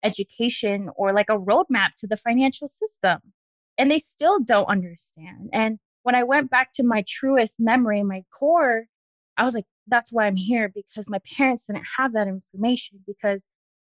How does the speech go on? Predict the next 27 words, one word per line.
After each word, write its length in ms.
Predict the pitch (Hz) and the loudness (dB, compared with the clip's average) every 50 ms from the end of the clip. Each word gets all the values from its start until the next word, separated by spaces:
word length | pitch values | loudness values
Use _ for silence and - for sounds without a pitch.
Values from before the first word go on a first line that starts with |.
| - | -6
I 140 | 220 247 311 | -2 0 2
am 220 | 349 339 320 285 240 | 2 2 2 2 0
the 60 | 262 | 0
generation 680 | 208 - 247 240 226 220 220 233 247 226 - - 233 226 | 0 0 0 0 2 0 0 0 0 0 -2 -4 -4 -4
that 200 | 208 202 - - | -4 -4 -4 -4
needs 360 | 220 226 240 226 - - - - | -2 -4 -4 -4 -8 -16 -16 -12
to 100 | - 220 | -12 -10
figure 340 | - - 233 202 - 202 190 | -6 -6 -4 -2 -2 -2 -2
this 180 | 185 185 - | -4 -2 0
out. 220 | 294 330 339 247 233 | 2 2 2 2 0
This 140 | 240 240 - | -4 -10 -12
is 80 | 226 220 | -6 -2
why 160 | - 220 214 | 0 2 2
I 40 | 208 | 2
went 220 | 208 214 196 202 | 0 -2 -6 -8
to 80 | - 180 | -12 -18
school, 320 | - - _ 320 330 302 | -20 -14 _ -8 -8 -8
so 380 | - - - 214 208 196 - - - | -6 -2 0 2 2 2 0 0 2
I 140 | 247 330 359 | 2 2 2
could 240 | 277 - 254 196 - | 2 -2 -6 -8 -8
be, 160 | 214 202 202 - _ _ 185 | -12 -16 -16 -18 _ _ -2
build 200 | 185 226 208 196 196 | -2 0 0 -2 -4
wealth." 220 | 185 180 165 175 _ _ | -8 -10 -10 -12 _ _
I'm 380 | - 240 262 254 247 240 220 214 | 0 2 4 4 2 2 2 0
witnessing 580 | 269 330 - 262 247 247 - - - 208 214 - - | 0 0 0 0 -4 -6 -8 -10 -14 -16 -10 -4 -2
every 240 | 262 277 277 302 262 | -2 0 0 -2 -4
single 460 | - - 247 240 226 220 214 202 202 | -2 -2 -2 0 0 0 -2 -2 -6